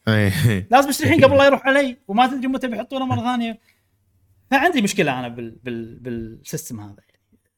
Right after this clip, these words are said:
Speaker 1: مم.
Speaker 2: مونستر هانتر أبي أدعمها أكثر وأكثر، لأن ما ترهن، ما تحكمك بالوقت من أي شيء.
Speaker 1: إيه.
Speaker 2: طبعًا
Speaker 1: بأي
Speaker 2: ه-،
Speaker 1: وقت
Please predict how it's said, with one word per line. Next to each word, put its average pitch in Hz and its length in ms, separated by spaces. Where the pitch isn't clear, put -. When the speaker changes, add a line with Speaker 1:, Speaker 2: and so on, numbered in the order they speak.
Speaker 1:
مم. 107 180
Speaker 2:
مونستر 247 220
هانتر 294 400
أبي 208 240
أدعمها 220 580
أكثر 202 320
وأكثر، 277 280
لأن 165 180
ما 294 380
ترهن، 240 360
ما 294 380
تحكمك - 420
بالوقت 196 420
من 160 240
أي 370 240
شيء. 135 260
Speaker 1:
إيه. 87 280
Speaker 2:
طبعًا 226 200
Speaker 1:
بأي 233 60
Speaker 2:
ه-، 254 40
Speaker 1:
وقت - 280